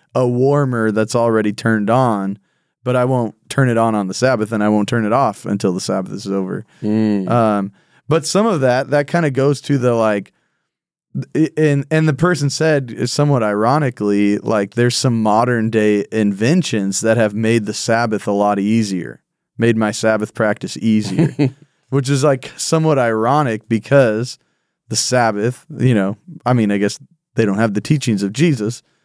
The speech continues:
Speaker 1: but the Sabbath was made, you know, for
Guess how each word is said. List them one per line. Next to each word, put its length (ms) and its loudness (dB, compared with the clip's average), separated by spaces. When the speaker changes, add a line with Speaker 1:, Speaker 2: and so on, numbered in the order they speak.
Speaker 1:
but 140 2
the 80 0
Sabbath 460 0
was 160 -4
made, 440 0
you 160 2
know, 100 -2
for 460 0